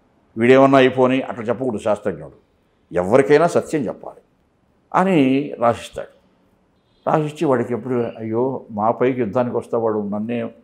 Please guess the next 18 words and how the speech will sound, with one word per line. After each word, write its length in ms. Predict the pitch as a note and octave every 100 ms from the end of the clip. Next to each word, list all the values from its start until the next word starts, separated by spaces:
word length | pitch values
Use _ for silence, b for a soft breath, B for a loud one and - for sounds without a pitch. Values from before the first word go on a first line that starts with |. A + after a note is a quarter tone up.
| _ _ _ _
మొహమోట 480 | A2 G#2+ A2 A2 G#2
పెట్టేశాడే" 480 | G2+ G#2 G#2+ G2+ A2
అని 160 | C3
పోయి 380 | - G#2+ G#2+ F#2 - _ _ -
కృష్ణ 220 | F2+ -
భగవానుడి 420 | G2+ G2+ G2+ F#2
కాళ్ళపైన 380 | F#2 F#2 E2 F#2+
పడతాడు. 420 | D#2 - - - _ _ _ _ _ _ _ -
"బావా, 300 | F#2 F#2+ G2+
ఇలా 200 | G2+ F#2
జరిగింది, 500 | D#2+ F2+ G2 G2 F2+
నువ్వు 360 | F2 F2 D#2 E2
భగవంతుడు, 560 | G2 G#2+ A2 F2+ F2+ - _ _ _ _ _ -
నువ్వే 260 | F#2 A#2 B2
కాలస్వరూపుడు, 920 | G2 G2+ A2+ - G#2 G#2+ G2 F#2 F#2 - _ _ _ -
నన్నేం 320 | F#2+ F#2 A2+
చేయమంటావు? 520 | A#2+ A#2 G#2 G2 G2+
వాడు 120 | G2+